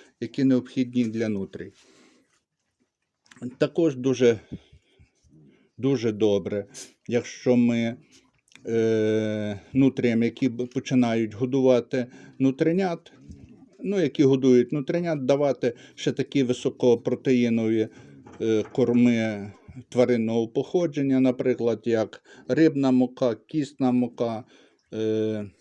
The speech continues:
яка то ще є, кров'яна мука, то ті теж, вони мають дуже багато протеїну. Якщо вводити хоча б два-три проценти,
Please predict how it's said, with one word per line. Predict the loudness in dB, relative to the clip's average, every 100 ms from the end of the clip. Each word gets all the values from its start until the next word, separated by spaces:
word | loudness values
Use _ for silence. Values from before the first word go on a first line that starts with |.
| _ _ _ -10
яка | -8 -4 -6
то | -6
ще | -12 -8 -6
є, | -4 -6 -8 -4
кров'яна | -2 0 0 0 0 0
мука, | 0 -4 -4 -6 -6 -12 _ _ _ _ _ _ _ _ -20 -20 -8
то | -2 0 2 0 -4 -12 -20 -20 _
ті | -6
теж, | 0 0 0 -2 -4 -6 _ _ _ _ _ -2
вони | 2 4
мають | 4 2 -2 -2
дуже | -2 -2
багато | 0 0 0 -4
протеїну. | -6 -6 -4 -4 -4 -4 -2
Якщо | -2 -2 -4
вводити | -2 0 0 -4 -6 -8 -10 _ _ _ _ _ _ _ -20 -8
хоча | -6 -2 0
б | 0 0
два-три | 0 -2 -2 -4 -4
проценти, | -4 -8 -2 -2 -2 -6 -6 -6